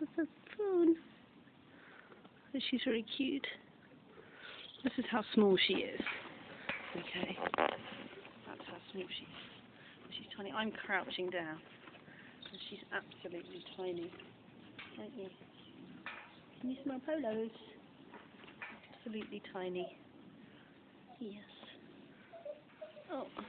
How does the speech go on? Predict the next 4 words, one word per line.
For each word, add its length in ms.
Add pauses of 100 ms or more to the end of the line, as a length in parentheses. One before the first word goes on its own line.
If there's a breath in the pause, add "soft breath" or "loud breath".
(1040)
Mm, 240 (140)
mm. 120 (4000)
Tilly's 300
waiting. 420